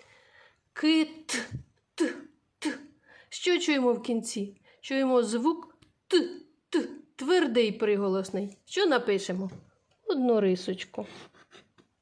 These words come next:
Ми зробили звуковий аналіз слова кит.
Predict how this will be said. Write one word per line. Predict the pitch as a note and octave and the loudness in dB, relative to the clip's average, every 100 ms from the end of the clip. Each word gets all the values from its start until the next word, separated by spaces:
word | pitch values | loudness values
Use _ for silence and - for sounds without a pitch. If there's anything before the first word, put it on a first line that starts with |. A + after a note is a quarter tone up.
| _ _ _ _ _ _ - | _ _ _ _ _ _ -10
Ми | G3+ | -6
зробили | G3 G3 F#3 E3+ A3 G4+ A4+ | -4 -2 -4 -2 0 2 2
звуковий | F4+ D#4+ D#4+ - B3 B3+ G4 - - | 2 0 0 0 0 2 2 0 0
аналіз | D4 C#4+ E4 D#4 D4+ - | 0 0 0 0 -2 -4
слова | - D4 D#4+ D4+ D4 - - | -4 -2 0 -2 -4 -6 -6
кит. | - D4+ G3+ F#3 - - - | 0 0 0 -4 -14 -18 -18